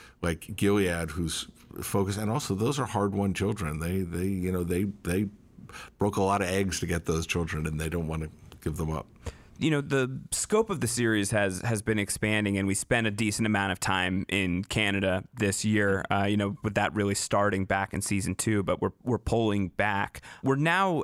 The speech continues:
Speaker 2: entering season four, left with a, a state where so much of the main cast is outside of Gilead.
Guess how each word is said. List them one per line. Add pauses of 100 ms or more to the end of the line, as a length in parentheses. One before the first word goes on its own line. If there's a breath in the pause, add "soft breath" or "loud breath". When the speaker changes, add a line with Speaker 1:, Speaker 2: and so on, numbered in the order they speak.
Speaker 2:
entering
season
four,
left
with
a,
a
state
where
so
much
of
the
main
cast
is
outside
of
Gilead.